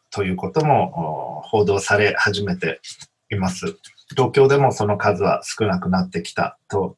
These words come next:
お、聞いています。それは喜ばしいことだと思います。えー、実は教会歴というのがあります。教会の暦ですけれども、まあ、例えばクリスマス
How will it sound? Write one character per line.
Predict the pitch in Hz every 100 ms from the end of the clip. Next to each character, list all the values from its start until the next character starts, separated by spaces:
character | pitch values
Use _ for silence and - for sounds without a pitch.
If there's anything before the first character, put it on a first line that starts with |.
| -
お、 | - - 76 -
聞 | 87
い |
て | - 82
い |
ま | -
す。 | 185 - - _ _ _ _ _ _ _ _ _ _ _ _ - - - _ _ _ _ _ _ _ _ _
そ | -
れ | 113
は | 117 123 113 120 101
喜 | 113 110 104
ば | 104
し | - 117
い |
こ | - 98
と | 98
だ | 90
と | -
思 | 90 92
い |
ま | 92
す。 | 92 - - - - _ _ _ _ - - - - - _ _ _ -
え | 101
ー、 |
実 | 107 135 127
は | 117 - _ _ - _
教 | - 196 208
会 | 214 220 208
歴 | 139 - -
と |
い | 101
う |
の | 90
が | 71
あ | 67
り | -
ま | -
す。 | - -
教 | 151 139
会 | 143 139 131
の | 127
暦 | - 139 139 135 95
で | -
す | -
け | -
れ | 82
ど | 87 117
も、 | 147 135
ま | - 127
あ、 | - 117
例 | 131
え |
ば | -
ク | - -
リ | 135
ス | 131 127
マ | 127
ス | 185 - -